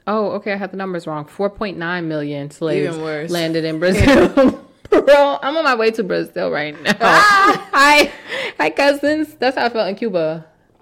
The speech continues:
Speaker 2: But you know what? We talk, you know, we talk about the colorism, um, topic. We were talking about how, like, everywhere has, like, a black population. They're just, like, in the background 'cause no
Speaker 1: Mm-hmm.
Speaker 2: one wants to put them at the forefront. It's like, bro, these are your people.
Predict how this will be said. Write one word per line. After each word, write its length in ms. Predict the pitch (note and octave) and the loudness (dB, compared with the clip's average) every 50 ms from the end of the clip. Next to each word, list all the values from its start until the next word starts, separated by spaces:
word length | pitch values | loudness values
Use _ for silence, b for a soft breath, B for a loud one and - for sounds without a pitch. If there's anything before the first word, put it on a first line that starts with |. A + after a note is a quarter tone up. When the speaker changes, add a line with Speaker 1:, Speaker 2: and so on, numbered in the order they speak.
| _ _ _ - - - | _ _ _ -18 -14 -10
Speaker 2:
But 180 | F#3+ G3+ - B3+ | -10 -8 -6 -6
you 60 | B3 | -6
know 100 | A3+ A3 | -4 -2
what? 340 | G#3 G#3 G#3+ G3+ - F#3 G3+ | -2 -2 0 -2 -2 -4 -4
We 120 | A3 A#3 | -6 -6
talk, 420 | A#3 B3 A3+ A3 F#3+ - - G#1 - | -4 -2 -2 -2 -4 -8 -12 -14 -14
you 120 | - B3 | -12 -8
know, 120 | A#3+ G3 F3+ | -8 -6 -6
we 100 | F#3 F#3+ | -6 -6
talk 100 | G3+ F#3+ | -6 -8
about 160 | F3+ E3+ E3 | -8 -8 -8
the 60 | E3 | -10
colorism, 840 | D#3+ - F3+ E3+ D#3+ D#3 D3+ D3+ D3 D3 D3+ C#3+ C#3+ C#3+ D3 - - | -10 -10 -8 -6 -6 -4 -4 -6 -6 -8 -12 -14 -14 -14 -14 -14 -14
um, 420 | - C#3 C#3 C3 C3 C3 C3 C#3 D3+ | -14 -14 -12 -12 -14 -14 -16 -18 -18
topic. 600 | - D#3 D3 C#3+ - C#3+ C#3 C#3 C3+ - - _ _ _ _ | -16 -16 -16 -16 -16 -16 -16 -16 -16 -20 -20 _ _ _ _
We 280 | - D#3 D3+ D3 D3 C#3+ - - - | -14 -12 -12 -12 -14 -16 -20 -20 -18
were 100 | - C#3+ | -16 -16
talking 220 | - E3 D3 D3 | -14 -14 -14 -14
about 100 | C#3+ C3+ C#3+ | -14 -16 -16
how, 120 | C#3+ C3 B2 | -16 -16 -16
like, 240 | A2 - - _ _ _ _ _ | -16 -16 -18 _ _ _ _ _
everywhere 680 | - C3+ D3 D3 D3+ D#3 D3+ D3+ D3 D3+ D3 D3 D3+ E3 | -12 -12 -12 -10 -10 -12 -12 -10 -10 -8 -8 -8 -8 -10
has, 240 | F3 D#3 D3 D3 - | -10 -12 -14 -12 -14
like, 120 | D3+ D3 D3+ | -14 -14 -14
a 60 | C#3+ | -16
black 320 | - D3 B2+ C3 C#3 - - | -14 -16 -16 -16 -16 -16 -18
population. 640 | D3 D3+ - C#3+ C3 D3+ E3+ - G3 G3 G3 F3+ | -18 -18 -16 -16 -16 -16 -16 -16 -16 -16 -16 -12
They're 160 | E3 D#3 D3+ D3+ | -8 -8 -8 -8
just, 220 | D3 C#3+ D3 - | -10 -14 -18 -18
like, 160 | D3 C#3+ C#3 _ | -20 -20 -20 _
in 160 | C#3+ C#3+ C#3 | -20 -20 -20
the 80 | C3+ - | -20 -20
background 460 | - - - - - - - - - _ _ | -18 -18 -18 -18 -20 -20 -20 -20 -20 _ _
'cause 80 | - G3 G3 G#3 G#3+ | -14 -10 -6 -6 -4
no 60 | A3+ | -4
Speaker 1:
Mm-hmm. 40 | A#3+ D4+ | -4 -6
Speaker 2:
one 100 | D4 D4 | -8 -10
wants 160 | C#4+ D4 C#4+ - | -12 -14 -14 -16
to 60 | C4 | -18
put 220 | - - C#4 C#4 | -16 -18 -18 -16
them 140 | - C4+ B3+ | -16 -14 -14
at 120 | B3+ B3+ | -12 -12
the 100 | B3+ A#3+ A3+ | -12 -12 -12
forefront. 420 | - A3+ A3+ B3 - A#3+ G3+ G3+ | -10 -10 -12 -12 -12 -16 -16 -16
It's 100 | A3+ A3 | -16 -16
like, 160 | A3+ F#3 E3+ | -16 -16 -14
bro, 160 | - F3+ E3 E3+ | -12 -12 -12 -10
these 140 | F#3+ G#3+ | -12 -12
are 80 | C4 A#3+ | -12 -12
your 140 | A3 F3 D3+ | -10 -10 -10
people. 540 | D3 - D#3 D#3 D#3+ - - D3+ D#3 E3 E3+ | -12 -12 -14 -14 -16 -16 -20 -20 -20 -20 -20